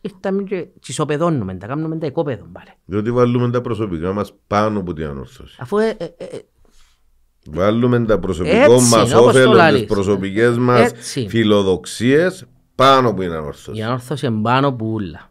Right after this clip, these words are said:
Speaker 1: Πάνω από ούλα η ανόρθωση. Δηλαδή, όταν ασχολείσαι με την ανόρθωση, έμπαινε τίποτε άλλο που πάνω της. Βάλεις την ανόρθωση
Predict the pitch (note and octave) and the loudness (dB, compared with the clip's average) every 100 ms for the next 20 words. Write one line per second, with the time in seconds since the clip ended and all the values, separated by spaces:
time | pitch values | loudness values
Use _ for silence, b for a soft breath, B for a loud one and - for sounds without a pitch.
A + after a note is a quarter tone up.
0 | _ A#2+ C#3 D3+ A#2+ A#2+ B2 G2+ G2 F2 | _ -4 0 0 0 -2 -2 -2 -6 -10
1 | F2+ - F2+ - - - - - - _ | -10 -14 -20 -20 -20 -12 -12 -12 -18 _
2 | _ - A2+ B2 A#2 C3+ D3 C#3+ C3 B2 | _ -6 -2 0 0 0 2 0 -2 -2
3 | B2+ C3 C#3 C3 A2+ C#3 A#2+ D3+ E3 F3+ | -2 -2 0 0 2 -2 -2 -4 -2 -4
4 | G#3 _ _ - D#3 D3+ C3 A#2+ A2 G#2 | -6 _ _ 0 2 2 2 0 -2 -4
5 | A2 G2+ G2+ A2 G2 F#2 F2+ - F2 E2 | -6 -6 -6 -6 -6 -8 -12 -12 -14 -14
6 | - - - _ _ _ _ _ _ _ | -16 -16 -16 _ _ _ _ _ _ _
7 | - A#2 C#3+ D3 D3 C3+ G#2+ C#3 - E3+ | -4 2 2 2 -2 -2 0 0 0 -4
8 | F3 A3+ | -2 -2